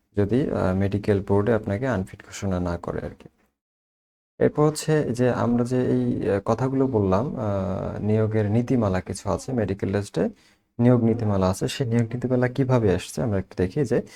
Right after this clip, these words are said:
সরকারি চাকরির সাধারণ নিয়োগ নীতিমালা, আহ, উনিশশো পঁচাশি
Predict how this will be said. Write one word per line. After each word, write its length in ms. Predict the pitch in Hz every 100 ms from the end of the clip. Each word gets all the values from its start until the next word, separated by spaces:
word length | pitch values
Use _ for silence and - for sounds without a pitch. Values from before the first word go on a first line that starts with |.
| - - -
সরকারি 600 | - 117 117 131 135 135
চাকরির 300 | 123 120 127
সাধারণ 380 | - 120 131 135
নিয়োগ 260 | 127 120
নীতিমালা, 420 | 113 110 120 120
আহ, 920 | 202 - _ _ _ - 107 104 104 113
উনিশশো 280 | 113 -
পঁচাশি 540 | 123 123 120 117 -